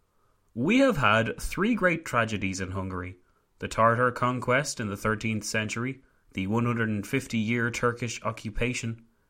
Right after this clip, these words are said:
and the Soviet liberation." Indeed, in the post-war arrangement of nineteen forty-five, the Hungarians were like the unwanted black sheep of the collection.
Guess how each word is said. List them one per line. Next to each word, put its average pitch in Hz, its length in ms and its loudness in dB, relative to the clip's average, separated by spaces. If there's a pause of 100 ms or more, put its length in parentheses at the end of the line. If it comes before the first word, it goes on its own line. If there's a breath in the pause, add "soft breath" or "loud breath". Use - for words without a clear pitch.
(360)
and 117 140 -4
the 139 60 -2
Soviet 120 640 2 (560)
liberation." 101 680 -2 (3250)
Indeed, 135 400 4
in 165 120 0
the 156 100 0
post-war 160 600 2
arrangement 127 580 0
of 98 120 -6
nineteen 98 440 -2
forty-five, 120 800 -2 (400 soft breath)
the 139 100 0
Hungarians 185 640 0
were 170 100 4
like 156 300 0
the 143 240 -2 (460)
unwanted 131 760 -2
black 107 320 2
sheep 95 400 -4
of 90 140 -10
the 90 140 -10
collection. 92 560 -4